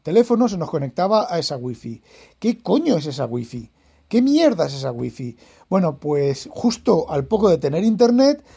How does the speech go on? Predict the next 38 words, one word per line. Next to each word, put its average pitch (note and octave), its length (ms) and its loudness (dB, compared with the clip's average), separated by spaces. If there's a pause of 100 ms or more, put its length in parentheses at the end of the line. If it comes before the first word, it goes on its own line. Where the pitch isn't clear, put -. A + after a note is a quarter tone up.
(120)
descubrimos G3+ 800 -2 (240)
que G3 200 2
esa A#3 180 2
wifi, C4+ 360 4
pagando F3+ 460 4
veinte G#3 320 4
euros A3 380 4
al G#3+ 100 2
mes, A#3+ 380 2 (260)
es E3+ 160 -4
una F#3+ 160 -2
wifi F#3 400 0
que C#3+ 300 -2
hay D#3 120 0
aquí, E3+ 220 -2
que E3+ 80 -2
tiene E3 200 -4
aquí D3+ 120 -4
un F3 120 0
operador, A3+ 500 4 (260)
que F3+ 120 -10
está F3+ 200 -2
en F3 80 -2
muchos E3+ 320 -4
lo-, F#3+ 240 0
lugares. A#3+ 480 4
Si D#3 120 -8
ves E3+ 200 -6
la G3 100 -2
wifi, C4+ 440 -2 (220)
pagar F3+ 280 2
veinte D3+ 240 0
euros F3+ 240 0
al G3 120 0
mes A#3+ 340 0
y A#2 100 -14
tienes A2 320 -12
internet. - 580 -18